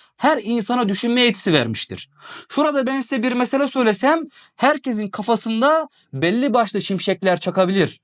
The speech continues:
Lakin bu aklımızdaki şimşekler eğer bir delile isabet etmiyorsa Allah katında hiçbir değer itibar etmemektedir.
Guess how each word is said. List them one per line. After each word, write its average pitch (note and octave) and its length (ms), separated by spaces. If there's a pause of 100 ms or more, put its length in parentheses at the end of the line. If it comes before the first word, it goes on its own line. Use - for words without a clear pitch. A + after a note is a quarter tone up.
(360)
Lakin A3 500
bu C#4+ 140
aklımızdaki A#3+ 680
şimşekler B3 720 (380)
eğer A3+ 400
bir A#3 220
delile A3+ 260
isabet G#3+ 440
etmiyorsa C4 800 (300)
Allah D#3 400
katında F#3+ 320
hiçbir G#3+ 480
değer F#3 180
itibar F3 400
etmemektedir. D3 760